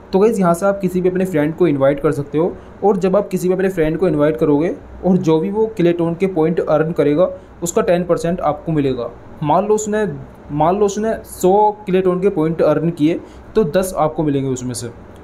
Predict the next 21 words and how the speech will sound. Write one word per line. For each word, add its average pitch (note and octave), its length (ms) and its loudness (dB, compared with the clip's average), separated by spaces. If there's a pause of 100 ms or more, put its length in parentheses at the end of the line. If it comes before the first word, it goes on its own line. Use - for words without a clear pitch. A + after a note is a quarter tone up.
और G3+ 140 4
अगर G#3 160 2
किसी G3 220 -2
वजह F3 220 2
से F#3 100 0
वो F#3+ 220 2 (520)
Telegram F3+ 460 2
Premium E3+ 360 2
user D#3 260 4
हुआ E3+ 240 2
तो - 140 -4
आपको F#3 260 0
पच्चीस D#3+ 320 -2
परसेंट D3 380 -4
मिलेंगे। B2 340 -6 (840)
उसके F3+ 200 0
बाद G#3+ 140 2
guys G#3+ 160 0
option E3+ 220 0
आता D3+ 200 2
है F#3 60 4